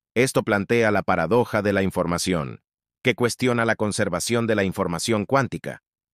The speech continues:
Los agujeros negros supermasivos, ubicados en el centro de muchas galaxias, juegan un papel crucial en la evolución y estructura del universo. Su influencia en la materia circundante y la formación galáctica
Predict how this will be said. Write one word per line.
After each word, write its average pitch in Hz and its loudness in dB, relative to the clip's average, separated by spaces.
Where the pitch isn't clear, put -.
Los 117 0
agujeros 120 2
negros 113 0
supermasivos, 85 -2
ubicados 120 2
en 92 0
el 87 -2
centro 117 0
de 87 -2
muchas 107 -2
galaxias, 87 -4
juegan 156 2
un 139 0
papel 123 2
crucial 113 0
en 104 0
la 98 0
evolución 92 0
y 127 0
estructura 101 -2
del 87 0
universo. 80 -4
Su 139 2
influencia 139 2
en 117 0
la 107 2
materia 113 0
circundante 92 0
y 123 -2
la 110 2
formación 110 0
galáctica 101 0